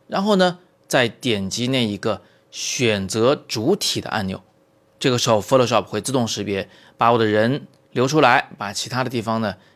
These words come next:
给标记为红色，最后在图层面板中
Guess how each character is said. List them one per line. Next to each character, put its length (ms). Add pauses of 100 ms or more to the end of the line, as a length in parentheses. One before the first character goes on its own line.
(140)
给 200
标 280
记 160
为 160
红 320
色， 300 (540)
最 220
后 340 (200)
在 120
图 160
层 140
面 160
板 180
中 240